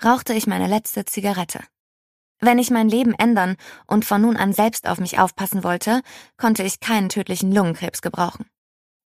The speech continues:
Wer würde mich denn pflegen und in den Tod begleiten? Den letzten Zug inhalierte ich sehr tief.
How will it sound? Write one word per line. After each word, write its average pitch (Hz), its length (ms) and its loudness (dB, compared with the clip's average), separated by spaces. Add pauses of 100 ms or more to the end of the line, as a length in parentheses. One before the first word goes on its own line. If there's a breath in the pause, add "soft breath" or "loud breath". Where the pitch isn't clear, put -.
(200)
Wer 208 200 2
würde 220 180 4
mich 190 140 -2
denn 185 180 -4
pflegen 220 380 0
und 175 140 -4
in 180 60 -2
den 170 140 -2
Tod 240 240 -2
begleiten? 180 480 -2 (840)
Den 220 160 6
letzten 226 440 0
Zug 208 320 -2
inhalierte 185 480 -2
ich - 200 -10
sehr 190 220 -4
tief. - 380 -8